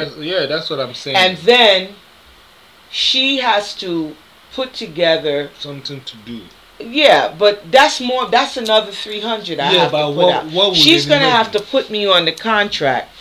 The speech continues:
Speaker 2: I have to have a contractor
Speaker 1: With
Speaker 2: or
Speaker 1: the man?
Speaker 2: somebody.
Speaker 1: No, if you put yourself in it, then
Speaker 2: No,
Speaker 1: better.
Speaker 2: no.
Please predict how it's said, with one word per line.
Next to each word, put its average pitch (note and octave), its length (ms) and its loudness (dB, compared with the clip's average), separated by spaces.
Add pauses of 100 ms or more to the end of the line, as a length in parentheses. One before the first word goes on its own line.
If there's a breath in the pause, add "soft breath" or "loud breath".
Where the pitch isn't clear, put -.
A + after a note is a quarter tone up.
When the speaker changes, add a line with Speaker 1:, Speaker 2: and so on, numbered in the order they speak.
(240 loud breath)
Speaker 2:
I A3 140 4
have C4 200 2
to A#3 80 -4
have F#3+ 240 2
a D3+ 60 -8
contractor F3 840 -6
Speaker 1:
With - 80 -4
Speaker 2:
or C#3+ 100 2
Speaker 1:
the B2+ 100 -6
man? C#3 100 0
Speaker 2:
somebody. C#3+ 720 2
Speaker 1:
No, D3 100 -8
if F3+ 160 -6
you E3+ 80 -8
put G3 280 -8
yourself C#3 400 -10
in A#2+ 140 -12
it, B2+ 160 -10
then G#2 360 -14
Speaker 2:
No, G#3+ 60 -4
Speaker 1:
better. A#3 180 6
Speaker 2:
no. C#3 280 -2